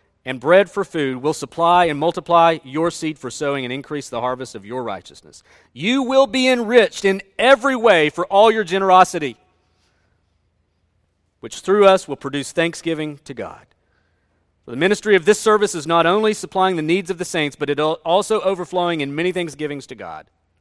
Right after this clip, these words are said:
By their approval of this service, they will glorify God because of your submission flowing from your confession of the gospel of Christ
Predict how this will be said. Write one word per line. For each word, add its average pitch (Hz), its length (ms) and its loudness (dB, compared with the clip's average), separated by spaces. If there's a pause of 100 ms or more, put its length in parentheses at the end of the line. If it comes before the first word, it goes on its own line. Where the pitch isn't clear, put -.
(800)
By 131 100 -4
their 180 160 4
approval 208 340 4
of 196 100 2
this 202 120 2
service, 214 320 0
they 196 140 0
will 185 100 -2
glorify 185 460 0
God 170 420 -2
because 160 320 -2
of 143 100 -10
your 185 280 4
submission 175 500 -8 (240)
flowing 208 340 2
from 170 200 -6
your 226 260 8
confession 240 640 0
of 233 300 4
the 190 80 -2
gospel 254 480 -4
of 254 100 -4
Christ - 600 -12